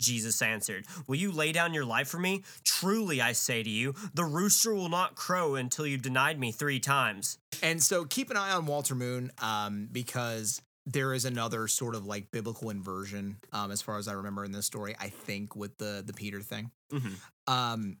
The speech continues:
Speaker 1: Hello, Peter.
Speaker 2: <laughs> Can't wait for that movie.
Speaker 1: Oh, it's gonna be good.
Speaker 2: So, and then we get the magical implementation of the way that they are going to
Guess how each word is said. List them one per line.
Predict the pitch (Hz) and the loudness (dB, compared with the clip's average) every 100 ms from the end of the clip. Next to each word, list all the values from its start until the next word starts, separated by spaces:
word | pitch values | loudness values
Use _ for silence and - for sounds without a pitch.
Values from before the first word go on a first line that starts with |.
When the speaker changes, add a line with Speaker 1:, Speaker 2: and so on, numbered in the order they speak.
| - | -8
Speaker 1:
Hello, | 101 90 | -8 -8
Peter. | - 107 101 - 175 156 | -12 -16 -14 -4 -2 4
Speaker 2:
<laughs> | 269 - 392 - - 349 - 349 - - - - - - - _ _ | 2 4 0 2 0 -2 -4 -8 -8 -10 -8 -4 -2 -4 -12 _ _
Can't | - 95 | -6 -6
wait | 95 | -6
for | - | -8
that | 92 87 | -8 -8
movie. | 90 92 131 _ - | -10 -10 -14 _ -8
Speaker 1:
Oh, | 101 | -8
it's | 101 | -8
gonna | - - | -10 -12
be | - | -12
good. | - - _ _ | -14 -14 _ _
Speaker 2:
So, | - 196 185 180 | 2 2 2 0
and | 156 170 | 2 2
then | 240 302 262 | 2 0 -2
we | 185 | 0
get | 135 156 147 - | 2 0 0 -4
the | 120 | -4
magical | 110 139 180 156 139 151 135 131 117 - _ _ _ | 2 2 2 0 0 0 2 0 -4 -12 _ _ _
implementation | 156 139 139 127 120 135 117 - 113 | -2 0 0 -2 -2 -2 0 0 -2
of | 104 | -4
the | 107 | -4
way | 107 165 202 190 | -2 0 2 0
that | 147 | -2
they | 123 | -2
are | 107 101 | -2 -2
going | 107 123 120 120 | -4 -2 -2 -4
to | - | -4